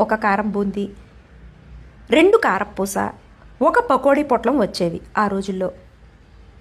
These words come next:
ఇలాంటి ఆర్థిక సత్యాలెన్నో తెలుసుకోవచ్చు. వీసెడు బంగాళాదుంపల బదులు నోరు జారి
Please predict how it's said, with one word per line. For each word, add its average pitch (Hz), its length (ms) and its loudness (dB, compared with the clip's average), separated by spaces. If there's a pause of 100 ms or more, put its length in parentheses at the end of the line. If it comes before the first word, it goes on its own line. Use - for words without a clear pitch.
(360)
ఇలాంటి 226 520 0 (180)
ఆర్థిక 226 540 0
సత్యాలెన్నో 302 760 2
తెలుసుకోవచ్చు. 226 720 -4 (1700)
వీసెడు 440 400 6
బంగాళాదుంపల 381 680 2
బదులు 269 600 2 (340)
నోరు 220 360 4
జారి 320 400 2